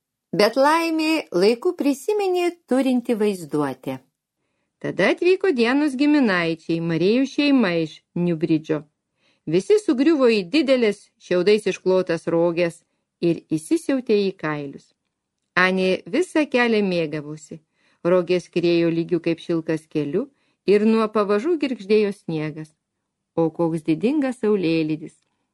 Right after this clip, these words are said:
Ir snieguotos kalvos, ir tamsiai mėlynas Šventojo Laurino įlankos vanduo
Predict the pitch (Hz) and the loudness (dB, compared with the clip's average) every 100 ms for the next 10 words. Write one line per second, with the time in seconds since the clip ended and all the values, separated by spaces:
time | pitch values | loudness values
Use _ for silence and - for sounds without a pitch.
0 | - 196 185 220 220 262 262 233 - 170 | -4 -2 0 0 2 0 0 -4 -2 0
1 | 202 220 190 185 - _ _ _ - 180 | 0 0 -2 -4 -6 _ _ _ -4 -2
2 | - 202 208 208 208 220 220 214 208 - | 2 0 2 2 4 2 2 -2 -4 -2
3 | 196 214 214 190 196 196 196 208 196 185 | -2 0 0 0 2 2 2 0 0 0
4 | 190 185 175 175 170 170 165 160 196 | 0 -2 -4 -6 -4 -4 -4 -2 -2